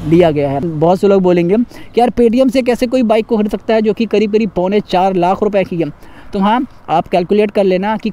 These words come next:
कुल कितने, अ, Paytm के account लगेंगे कि आप इस बाइक को खड़े खड़े वहीं पर ख़रीद सकते हो। कैलकुलेट कर लेना, Google पे देख लेना कि क्या लिमिट होती है एक Paytm के अकाउंट की, और देख लेना। तो just पन्द्रह से बीस मिनट लगे होंगे। मतलब मैं तो उनसे ऐसे कर रहा था कि भाई मैं खड़ा हूँ, आप गाड़ी दो, मैं घर जाऊँ, क्योंकि मेरा घर, अ,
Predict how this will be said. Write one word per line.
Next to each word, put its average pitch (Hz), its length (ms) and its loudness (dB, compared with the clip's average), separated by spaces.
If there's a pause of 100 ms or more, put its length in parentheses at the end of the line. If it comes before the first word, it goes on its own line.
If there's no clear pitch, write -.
कुल 233 160 0
कितने, 208 400 -2
अ, 175 140 -2
Paytm 202 520 0
के 240 60 2
account 190 400 -2
लगेंगे 170 480 -2 (260)
कि 180 80 0
आप 185 240 0
इस 170 140 0
बाइक 165 280 0
को 220 140 0
खड़े 180 260 -4
खड़े 175 200 -2
वहीं 156 240 -4
पर 190 180 -4
ख़रीद 160 280 -4
सकते - 340 -10
हो। 123 100 -4 (500)
कैलकुलेट 214 340 0
कर 240 60 4
लेना, 247 200 4
Google 214 300 2
पे 214 80 0
देख 202 160 0
लेना 214 200 0
कि 214 140 -4
क्या 190 180 0
लिमिट 185 240 2
होती 190 180 -2
है 202 120 2
एक 180 120 -2
Paytm 180 360 -2
के 185 80 -2
अकाउंट 180 320 -2
की, 254 180 -2 (120)
और 127 220 -6 (240)
देख 151 160 -2
लेना। 120 200 -8 (1080)
तो 208 80 2
just 254 280 0 (440)
पन्द्रह 226 280 4
से 285 160 0
बीस 208 400 4
मिनट 233 180 4
लगे 196 200 2
होंगे। 151 360 0
मतलब 214 280 2
मैं 202 220 2
तो 240 120 2
उनसे 233 320 2
ऐसे 220 220 0
कर 214 120 0
रहा 208 100 2
था 247 100 -2
कि 247 100 0
भाई 220 240 2
मैं 226 160 0
खड़ा 165 320 -2
हूँ, 233 240 2
आप 208 180 0
गाड़ी 151 380 2
दो, 254 120 2
मैं 226 260 0
घर 180 200 -2
जाऊँ, 156 180 -4
क्योंकि 165 200 -6
मेरा 180 260 0
घर, 180 260 -2
अ, 202 40 -4